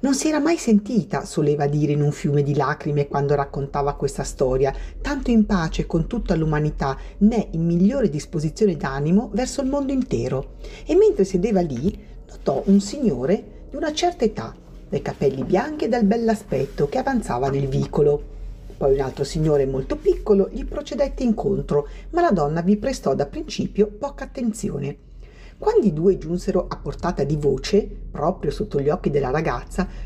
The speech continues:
l'uomo più vecchio si inchinò e si avvicinò all'altro con molto ossequio. Non pareva che l'argomento del suo discorso fosse importante. Infatti, dai suoi gesti,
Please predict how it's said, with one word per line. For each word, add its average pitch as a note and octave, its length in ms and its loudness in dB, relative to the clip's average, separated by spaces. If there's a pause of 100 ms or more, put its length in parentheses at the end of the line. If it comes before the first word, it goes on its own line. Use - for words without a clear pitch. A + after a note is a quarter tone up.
l'uomo D4+ 360 2
più D#4 160 -2
vecchio G#3+ 340 0
si - 140 -4
inchinò G#3 460 2
e F#3 80 2
si - 100 0
avvicinò A#3 440 0
all'altro G#3 600 0
con C#4+ 160 -4
molto C#4+ 300 -4
ossequio. - 1080 -4
Non F3 140 4
pareva C#3+ 380 0
che D3+ 100 -4
l'argomento D#3 540 0
del D#3 120 0
suo - 140 -2
discorso D#3 540 0
fosse - 280 -2
importante. C#3+ 840 -2 (460)
Infatti, F3+ 480 0
dai F3+ 160 4
suoi C#3 180 -6
gesti, C#3 500 -2